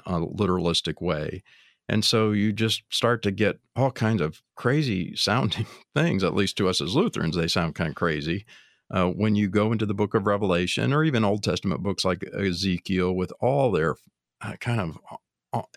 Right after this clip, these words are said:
almost impossible to imagine descriptions and events and, you know, horses, uh, riding around and up to their knees in blood and, you know, monsters fighting people and each other. And,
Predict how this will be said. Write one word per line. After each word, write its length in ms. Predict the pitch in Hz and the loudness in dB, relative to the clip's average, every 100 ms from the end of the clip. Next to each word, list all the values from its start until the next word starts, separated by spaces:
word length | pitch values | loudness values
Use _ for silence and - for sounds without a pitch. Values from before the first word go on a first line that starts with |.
| - | -2
almost 280 | 131 - - | 0 0 -4
impossible 720 | - - 139 139 - 98 87 | -10 -4 -2 0 0 -2 -2
to 240 | - 82 | -2 -2
imagine 800 | 80 90 98 120 110 92 85 78 - - - - - - | 0 0 0 0 -2 -2 0 -2 -8 -20 -20 -20 -16 -4
descriptions 1080 | - - - 120 120 - 101 80 71 73 82 | -2 -2 0 -2 0 -2 0 0 0 -2 0
and 180 | 85 | 2
events 840 | 78 78 78 101 117 101 85 - 87 | 0 -2 0 2 2 2 2 0 0
and, 440 | 73 71 64 64 | -2 -2 -4 -8
you 80 | 92 | -8
know, 120 | 85 | -8
horses, 880 | 98 117 123 - 92 90 85 - 76 | -4 -2 0 0 0 0 0 -2 -2
uh, 260 | 78 67 67 | -6 -6 -8
riding 400 | 95 117 117 92 | -2 0 2 2
around 600 | 87 98 117 113 104 92 | 0 0 0 2 2 2
and 400 | 82 82 73 92 - - | 0 0 -2 -8 -14 -8
up 140 | 113 - | -8 -6
to 100 | 95 | -2
their 140 | 87 | 0
knees 360 | 92 123 117 95 | 2 2 0 0
in 160 | 90 | -2
blood 600 | 82 98 120 117 104 90 87 | -2 0 2 4 4 2 2
and, 340 | 82 82 82 | 0 -2 -4
you 140 | 92 | -4
know, 320 | 92 87 82 85 | -4 -2 -4 -2
monsters 720 | 85 113 135 123 - 98 - | 0 2 2 0 -2 -2 -2
fighting 720 | - 92 90 85 82 85 98 _ _ _ - - _ | 0 2 2 0 -2 -4 -8 _ _ _ -20 -20 _
people 600 | - 127 127 104 92 90 82 | -2 -2 0 0 2 0 0
and 300 | 85 80 78 | 0 -2 -2
each 200 | 85 131 | 0 2
other. 500 | 131 113 95 87 85 | 2 2 0 0 0
And, 180 | 80 | -2